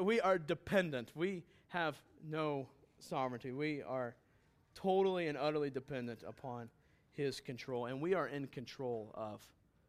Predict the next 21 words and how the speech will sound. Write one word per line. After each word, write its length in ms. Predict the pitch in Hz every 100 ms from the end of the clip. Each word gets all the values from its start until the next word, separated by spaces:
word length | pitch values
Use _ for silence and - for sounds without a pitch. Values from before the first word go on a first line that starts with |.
| -
nothing, 320 | 104 - - - _ _ -
ultimately. 540 | - - - - - - _ _ _ _ - _ _ _ _ _ _ _ _ _ _ _
God 460 | 170 165 180 175 156 -
is 200 | 143 131
holy. 580 | - 180 180 180 185 160
We 280 | 160 165
are 400 | 139 143 139 131 - _ _ _ _ _ _ _ _ _ _ -
sinners. 640 | - 160 147 101 - - - -
<laughs> 60 | 494 - 440 - - - - - _ _ _ _ - _ - - - _ - _ _ _ _ -
We 120 | 254
are 100 | 320
sinners. 380 | 240 302 269 226
Ha, 160 | 311 269
ha, 200 | 262 254
ha. 360 | 277 269 240 165 - - -
That's 160 | 160 202
not 120 | 196
the 80 | 185
point 280 | 190 170
to 80 | 175
laugh. 360 | 170 175 160